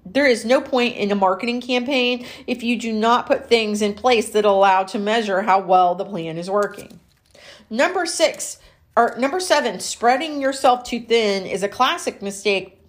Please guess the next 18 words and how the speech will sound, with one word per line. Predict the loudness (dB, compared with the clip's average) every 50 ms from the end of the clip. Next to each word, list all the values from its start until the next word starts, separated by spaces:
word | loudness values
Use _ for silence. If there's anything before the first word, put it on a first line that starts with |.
| _ -6
made | -2 0 0 2
by | 2 2 2
every | 2 2 0 0 0 -2 -2
entrepreneur. | -2 -2 -4 -4 -6 -8 -8 -8 -10 -10 -10 -10 -12 -12 -12 -14 -16 -16 -20 _ -20 -20 -20 -20 -20 -8 _
The | -6 -4
key | -2 0 2 2
is | 2 0 0
to | -2 -4
figure | -2 -2 -4 -2 0 2 4 4
out | 6 4 4 2 0 -2 -6 -10
when | -4 -2 -2 0 -2 -2 -4 -6
you | -6 -4 -4 -4 -2
are | 2 2 2 4 4 2 2 2 0 -2 -6 -10 -16 -12 _ 0
at | 0 0 0 -2 -8 -16 -18
wearing | -12 -6 -4 -2 -2 -2 -4 -4 -6 -6 -8 -10
too | -10 -10 -8 -8 -8
many | -6 -8 -6 -6 -6 -4
hats | -4 -4 -2 -4 -4 -6 -10 -14 -18 -18 -18 -18